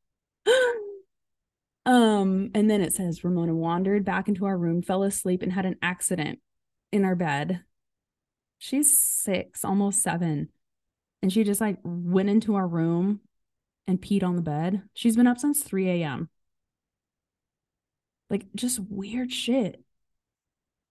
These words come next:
I don't know. Tell me in the comments or whatever. Send me a message on Instagram of the weird shit that's been happening to you lately.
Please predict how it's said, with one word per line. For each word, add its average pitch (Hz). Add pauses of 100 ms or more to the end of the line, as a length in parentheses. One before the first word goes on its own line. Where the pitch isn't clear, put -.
I 214
don't 185
know. 143
Tell 247
me 202 (320)
in 196
the 185
comments 170
or 156 (560)
whatever. 156
Send 185
me 175
a 180
message 165
on 151
Instagram 151 (920)
of 185
the 175
weird 160
shit 190
that's 175
been 165
happening 151
to -
you 151
lately. 220